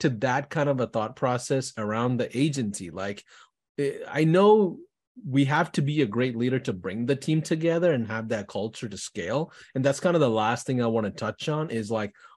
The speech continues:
what does it take to scale? And every time I think of that,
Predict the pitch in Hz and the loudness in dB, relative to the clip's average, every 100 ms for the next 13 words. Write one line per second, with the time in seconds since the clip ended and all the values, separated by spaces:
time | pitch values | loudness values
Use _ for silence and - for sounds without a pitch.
0 | _ 120 175 208 202 202 160 143 147 - | _ 2 6 6 6 4 2 2 -2 -4
1 | - 127 90 98 123 151 185 202 185 156 | -2 -2 -2 -2 0 0 2 2 2 2
2 | 160 165 - 180 185 | -2 0 2 2 2